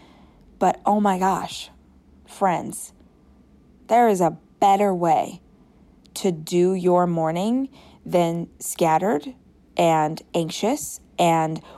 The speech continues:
waking up and already feeling like you're behind the clock. You do not have to live that way. You get a choice. It's not easy,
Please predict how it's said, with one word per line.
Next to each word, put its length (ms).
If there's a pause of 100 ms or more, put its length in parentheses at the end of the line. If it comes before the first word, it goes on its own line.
waking 400
up 120
and 180
already 300
feeling 400
like 200
you're 100
behind 400
the 40
clock. 520 (760)
You 260
do 180
not 520 (100)
have 460
to 120
live 220
that 180
way. 240 (400)
You 140
get 140
a 60
choice. 560 (760)
It's 200
not 240
easy, 540